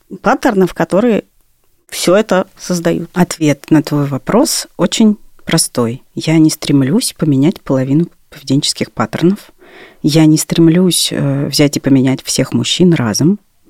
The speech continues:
Speaker 2: Я считаю, что это недостижимо, у меня нет такой цели.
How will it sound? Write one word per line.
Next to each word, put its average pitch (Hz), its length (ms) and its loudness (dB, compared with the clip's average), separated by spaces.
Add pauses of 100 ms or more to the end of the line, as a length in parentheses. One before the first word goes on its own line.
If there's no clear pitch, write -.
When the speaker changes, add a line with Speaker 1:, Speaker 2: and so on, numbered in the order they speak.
(180)
Speaker 2:
Я 151 140 0
считаю, 143 260 0
что - 160 -2
это - 160 -2
недостижимо, 143 680 2
у - 20 4
меня 170 180 2
нет 208 160 2
такой 185 220 -2
цели. 139 420 -4